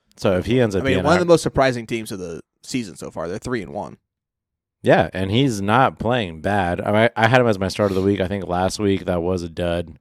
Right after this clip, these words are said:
Speaker 1: Shit the bed on that one. But he did great this last week. So I,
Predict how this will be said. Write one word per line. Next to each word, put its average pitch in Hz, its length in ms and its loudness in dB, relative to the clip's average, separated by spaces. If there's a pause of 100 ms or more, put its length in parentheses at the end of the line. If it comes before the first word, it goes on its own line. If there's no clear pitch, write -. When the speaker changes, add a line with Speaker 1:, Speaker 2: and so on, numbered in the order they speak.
(440)
Speaker 1:
Shit - 220 -4
the 98 60 -4
bed 95 180 2
on 87 160 -2
that 87 200 0
one. 82 200 -6
But 92 140 -4
he 127 60 0
did 131 140 0
great 101 260 0
this 85 220 -6
last 90 300 -6
week. 73 280 -16 (680)
So 80 580 -6
I, 92 160 -4